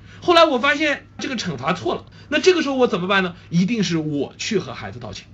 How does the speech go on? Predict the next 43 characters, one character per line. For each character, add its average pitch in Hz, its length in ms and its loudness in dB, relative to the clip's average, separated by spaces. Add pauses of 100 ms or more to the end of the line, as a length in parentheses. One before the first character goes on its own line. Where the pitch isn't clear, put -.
(160)
而 156 200 2
不 151 160 -10
是 151 120 -6
让 127 140 -2
孩 123 220 -8
子 131 80 -10
妈 143 180 -2
妈 196 160 -4
去 - 160 -10 (220)
说 151 180 -4
：“哎， - 180 0 (120)
爸 151 100 -4
爸 127 140 -6
刚 147 160 -6
才 143 80 -2
说 165 160 -6
的 160 100 -2
不 156 100 -12
是 175 140 -4
不 175 100 -2
对 302 160 0
的， 277 160 -2 (140)
你 120 160 -8
是 139 120 -6
可 160 140 -6
以 180 120 0
玩 123 180 -6
的。” 123 100 -10 (260)
这 311 120 2
样 254 160 4
的 160 80 -4
话， - 320 -4
对 185 140 4
孩 - 240 -8
子 156 80 -6
来 123 160 -4
说， 123 200 -6 (100)
整 120 200 -4
个 127 160 -6
就 120 80 -8
是 110 100 -10
懵 110 160 -10
的。 117 60 -14